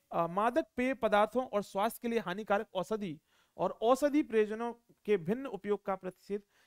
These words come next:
यानी जो ड्रग्स है, दारू है, ये सब जो है ना, इन सब को क्या करना है, जो जहरीले पदार्थ हैं, इन पे रोक लगाना है। तो ये बात बिल्कुल सही है। और ये बात कहाँ पे की गई? संविधान का जब आर्टिकल फ़ोर्टी सेवन पढ़ोगे,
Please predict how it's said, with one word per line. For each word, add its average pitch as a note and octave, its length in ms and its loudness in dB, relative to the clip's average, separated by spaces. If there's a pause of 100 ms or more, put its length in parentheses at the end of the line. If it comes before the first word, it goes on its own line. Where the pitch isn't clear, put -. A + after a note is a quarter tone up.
(120)
यानी A3+ 140 -4
जो C#4 120 0
ड्रग्स A3+ 480 4
है, F#3+ 240 4 (360)
दारू A#3 340 8
है, F#3 480 2
ये G#3+ 60 0
सब A3 180 -2
जो A#3+ 300 -2
है G3 100 -4
ना, C#4+ 140 -8 (100)
इन A3+ 140 -8
सब A#3+ 260 -2
को C#4+ 180 0
क्या - 320 -4
करना B3+ 240 -2
है, E3+ 140 -4 (400)
जो A#3 240 0
जहरीले G#3+ 380 2
पदार्थ G#3 440 2
हैं, D#3+ 160 -8 (360)
इन A#3 140 -2
पे C#4+ 140 2
रोक A3+ 220 4
लगाना D#3 340 2
है। C#3+ 100 -16 (220)
तो E3 60 -8
ये E3 80 -4
बात D#3 180 -6
बिल्कुल A3+ 300 -6
सही F3+ 200 -6
है। E3 120 -8 (340)
और F3 100 0
ये C#4+ 140 2
बात A#3+ 260 4
कहाँ A#3+ 160 0
पे B3 120 -4
की A#3+ 120 -6
गई? C#4 100 -2
संविधान A#3 480 -2
का C#4 120 2
जब C4 120 2
आर्टिकल G3+ 340 0
फ़ोर्टी G#3 320 -6
सेवन A#3+ 340 -4
पढ़ोगे, F#3 380 -2